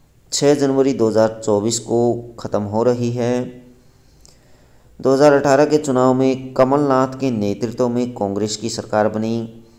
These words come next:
मार्च दो हज़ार बाईस में सिंधिया गुट के तहत बीजेपी सत्ता में आ गई।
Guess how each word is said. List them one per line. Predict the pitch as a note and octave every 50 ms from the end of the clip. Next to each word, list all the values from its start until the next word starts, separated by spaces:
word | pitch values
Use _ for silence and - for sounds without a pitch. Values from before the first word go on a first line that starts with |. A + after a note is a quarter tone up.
| _ - _ _ _ _ - -
मार्च | - G2 G#2 A2+ A#2+ B2+ D3 D3+ D3
दो | - A#2+ B2 B2 C3+
हज़ार | A2+ C3 C3 C3
बाईस | B2+ B2+ A#2 A2+ A#2 A#2 A#2+ A#2
में | A#2 A#2 A#2+ A#2+ A#2 A#2+
सिंधिया | A#2+ - - - A2+ G#2+ G#2+ A#2 C3 C3+
गुट | C3 B2+ B2 A#2+ A#2+
के | - B2+
तहत | A#2 - G2 G2 G2 G#2+ - A#2+ A2+ G2 F#2+ F#2+ - -
बीजेपी | A2+ A2+ A2 A#2+ B2 B2 B2 B2+
सत्ता | - - - - - - - _ _ _ _ _ - - - B2 A#2+ A#2+ - F#2+ F2+
में | F2+ F#2+ F#2+
आ | F2+ F2 E2+
गई। | E2+ F2 F2 - - -